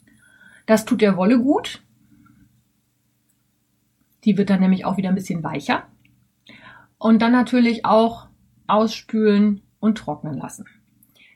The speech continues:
Säurefarben sind licht- und farbecht. Das heißt, die bleichen nicht aus, die waschen sich nicht aus. Ihr könnt aber natürlich trotzdem hingehen, wenn euch ein Strang,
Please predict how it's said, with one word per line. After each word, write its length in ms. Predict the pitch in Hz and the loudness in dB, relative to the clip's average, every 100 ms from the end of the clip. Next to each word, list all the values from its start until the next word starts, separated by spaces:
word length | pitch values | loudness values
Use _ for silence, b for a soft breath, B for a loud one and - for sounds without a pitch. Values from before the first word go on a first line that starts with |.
| _ | _
Säurefarben 680 | - 214 285 320 269 277 262 | -2 0 0 0 2 4 4
sind 180 | 240 | 4
licht- 360 | 214 254 - - | 4 0 -2 -8
und 160 | 175 - | -10 -4
farbecht. 760 | 175 208 - 381 - - - - | 0 0 0 -4 -4 -12 -20 -10
Das 280 | 185 190 - | -8 -6 -4
heißt, 280 | 202 196 | -4 -4
die 80 | 196 | -6
bleichen 460 | 160 156 160 - 170 | -2 -2 -2 -6 -8
nicht 220 | 160 - | -8 0
aus, 280 | 254 320 311 | 2 2 -2
die 160 | 196 | -4
waschen 380 | 160 262 - 254 | -2 -2 0 0
sich 180 | 254 254 | 2 0
nicht 200 | 240 - | 0 2
aus. 380 | 208 214 214 - B B B B B - | 0 0 -2 -8 B B B B B 0
Ihr 120 | 240 | 2
könnt 220 | 262 254 | 4 4
aber 160 | 240 220 | 4 4
natürlich 500 | 214 208 208 202 - | 2 2 0 -2 -6
trotzdem 480 | - 233 - 240 208 | -6 -6 -4 0 4
hingehen, 440 | 233 233 240 214 | 4 4 2 4
wenn 120 | 190 | 2
euch 160 | 185 - | 0 -6
ein 140 | 165 | -10
Strang, 460 | - - 175 175 | -10 -4 -4 -4